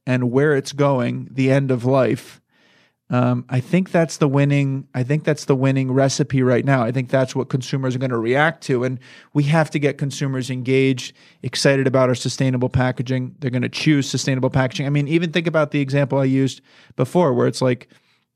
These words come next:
if there's a, uh, you're in the grocery store and there's, uh, uh,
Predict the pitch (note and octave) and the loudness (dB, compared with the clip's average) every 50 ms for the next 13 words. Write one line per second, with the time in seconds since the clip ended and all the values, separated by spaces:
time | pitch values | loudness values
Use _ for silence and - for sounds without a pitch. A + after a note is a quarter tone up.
0 | - - - C#3+ C3+ - - C#3+ C3+ C3+ B2 C3+ C3 C3 C3 B2+ B2+ B2 - _ | -10 -2 0 0 0 2 2 2 2 2 2 2 2 4 4 2 0 -2 -6 _
1 | _ _ _ _ _ _ _ _ _ _ _ _ _ - - _ - B2 A#2+ A#2+ | _ _ _ _ _ _ _ _ _ _ _ _ _ -20 -12 _ -2 0 0 2
2 | B2 B2+ C3 C3 B2+ B2+ B2+ A2+ C3+ C#3 D#3 D#3+ - - C#3 C3 A#2+ - - C#3 | 2 4 2 2 2 0 0 2 2 2 2 2 0 -2 -2 -2 -2 -4 -4 -4
3 | B2+ B2 B2+ C3 C#3 C3 - - C3 B2+ C3 C3 C3 B2+ C3 C3 B2 - - - | -2 -2 -2 -2 -4 -4 -4 -4 -2 0 2 2 4 4 2 2 0 -4 -8 -10
4 | _ _ _ _ _ _ _ _ _ - D3+ B2+ B2 B2 B2+ B2 B2 A2+ - _ | _ _ _ _ _ _ _ _ _ -4 0 2 2 4 4 2 0 0 -4 _
5 | _ _ - - B2+ B2+ B2 A#2 | _ _ -4 -2 0 2 0 0